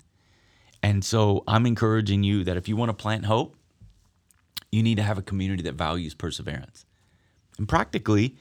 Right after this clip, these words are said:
I think one of the questions that you could ask some of those that you're leading is this. Where, where right now in your life is your greatest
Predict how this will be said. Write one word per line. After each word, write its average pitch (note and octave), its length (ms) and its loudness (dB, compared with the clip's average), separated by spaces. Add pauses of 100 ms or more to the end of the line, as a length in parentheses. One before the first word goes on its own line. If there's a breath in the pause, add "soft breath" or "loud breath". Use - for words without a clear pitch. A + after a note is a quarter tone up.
(380 loud breath)
I - 80 0
think C3 160 0
one B2 140 2
of A#2 60 2
the G#2 60 0
questions G#2 420 0
that F#2 80 0
you G2 120 -2
could - 280 -6
ask G2+ 420 0
some D#2+ 200 -6
of D#2 100 -4
those D#2+ 240 -4
that C#2 120 -4
you're D#2+ 120 -6
leading E2+ 480 -2 (100)
is G2 200 0
this. G2+ 340 0 (840)
Where, G#2+ 360 2 (160)
where G#2+ 440 -2
right G#2+ 280 -2
now E2+ 400 -6
in F#2+ 180 0
your A2+ 200 2
life D#2+ 400 -4 (760 loud breath)
is G2 360 -2 (200)
your F#2+ 200 0
greatest F#2+ 640 -2